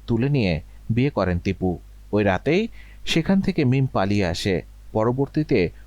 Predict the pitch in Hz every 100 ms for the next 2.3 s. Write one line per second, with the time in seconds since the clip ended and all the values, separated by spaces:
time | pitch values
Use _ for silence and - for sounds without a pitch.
0 | - - 147 170 160 147 - - 147 -
1 | 110 110 123 143 143 101 82 - - -
2 | 104 98 98